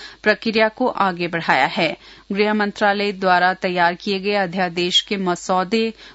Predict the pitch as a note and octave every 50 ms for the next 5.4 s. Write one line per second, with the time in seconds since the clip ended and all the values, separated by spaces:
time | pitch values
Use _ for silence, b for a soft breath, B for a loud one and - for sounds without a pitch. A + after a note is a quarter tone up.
0 | B - G#3 G#3 G3+ - G3+ F#3+ F#3+ F#3 - G3 F#3+ F#3+ G3 G3 F3+ F3+ F3+ F3+
1 | F#3+ F#3+ - - G#3 - - F#3 F3 F3 - - G3 F#3 F3+ F3 E3+ F3+ F3 F3
2 | F3 F3 E3 - F3 E3+ E3 F#3 F#3 F#3+ G3 G3 - - G3 F#3+ F#3 F#3 G3 G3+
3 | G#3 G#3 G3+ F#3+ F3+ F3+ G3 F#3+ G3 F#3 - - F3+ F3+ - F#3 F3 F3 - -
4 | G3 F#3 A3 G#3+ G3+ G3 F3+ F3 F3+ F3+ F3 F3 F3 E3+ F#3 - - F#3 E3 E3
5 | E3+ F3 F3+ F#3 G3 G3 F#3+